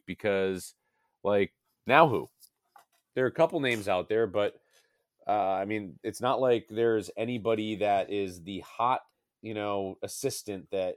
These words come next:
everyone's trying to get their hands on, uh, right now. So I don't know. I, <sighs> it, it seems, and then on top of it, it, it's not a make it or, it doesn't seem like it's a make it or break it, or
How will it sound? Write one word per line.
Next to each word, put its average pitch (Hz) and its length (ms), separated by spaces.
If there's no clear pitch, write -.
everyone's 113 360
trying 113 140
to 104 60
get 95 120
their 87 160
hands 127 340
on, - 140
uh, 92 280
right 85 280
now. 92 320
So 92 500
I 131 100
don't 131 140
know. 117 340
I, 101 120
<sighs> - 260
it, 107 240
it 101 140
seems, 120 500
and 110 160
then 113 360
on 107 160
top 135 260
of 110 120
it, 113 160
it, 107 220
it's 104 220
not 131 300
a 120 80
make 120 340
it 120 80
or, 120 40
it 101 120
doesn't 127 340
seem 139 200
like 123 160
it's 110 100
a 110 60
make 107 260
it 107 80
or 104 60
break 101 340
it, 98 180
or 107 220